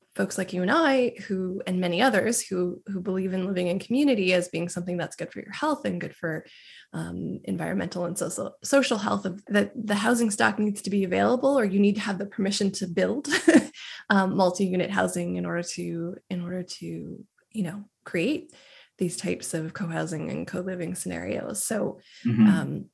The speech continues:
Speaker 1: many of us agree. Uh, there's been some movement politically, and, and I, I wanna talk a little bit about what the resistance is. So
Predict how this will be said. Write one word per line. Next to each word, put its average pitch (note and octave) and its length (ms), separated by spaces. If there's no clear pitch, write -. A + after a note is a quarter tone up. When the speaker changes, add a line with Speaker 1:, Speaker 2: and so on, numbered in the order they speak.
Speaker 1:
many C#4+ 320
of C4 100
us C4 140
agree. A3+ 580
Uh, E3+ 360
there's E3+ 240
been G#3 280
some B3 400
movement G#3+ 400
politically, G3+ 800
and, F#3+ 420
and G3 100
I, G3+ 200
I A3 40
wanna C#4+ 240
talk - 320
a B3 40
little A3+ 240
bit G3 240
about G3+ 280
what F#3 320
the F3+ 400
resistance F3 600
is. - 380
So F3 320